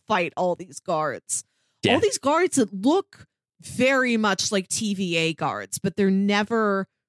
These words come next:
Speaker 1: referred to by name. It's never clarified, like, exactly who they are or where they came <laughs> from. I kind of dig that. I love how just
Speaker 2: The Bloodstone
Speaker 1: mis-
Speaker 2: security force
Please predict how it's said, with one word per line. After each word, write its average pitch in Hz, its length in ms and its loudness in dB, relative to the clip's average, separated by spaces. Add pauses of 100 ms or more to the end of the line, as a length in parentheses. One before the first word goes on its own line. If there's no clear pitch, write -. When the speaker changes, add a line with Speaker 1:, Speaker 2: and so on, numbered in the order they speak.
(140)
Speaker 1:
referred 185 800 0
to 214 220 2
by 185 320 0
name. 175 420 -2
It's - 220 -6
never 190 260 -4
clarified, 196 1000 -4
like, 175 260 -8
exactly 190 720 -8
who 185 180 -8
they 208 220 -2
are 175 280 0
or 160 120 -6
where 156 200 -8 (100)
they 190 160 -16 (120)
came 240 380 -14
<laughs> - 60 -20
from. 330 360 -4 (680)
I 240 220 -2
kind 277 520 2
of 208 180 -2
dig 190 260 0
that. 139 340 0
I 208 120 -2
love 254 280 0
how 214 280 0
just 175 400 0
Speaker 2:
The 98 60 0
Bloodstone 98 600 0
Speaker 1:
mis- 98 180 6
Speaker 2:
security 95 840 2
force - 920 -2